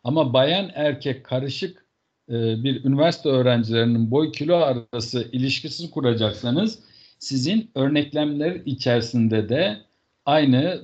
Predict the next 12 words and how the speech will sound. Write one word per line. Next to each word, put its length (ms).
doğal 260
ortamında 580
olduğu 500
gibi 560
belirli 400
oranda 760
bayan 360
ve 40
erkek 460
öğrencilerin 580
olması 540
lazım. 500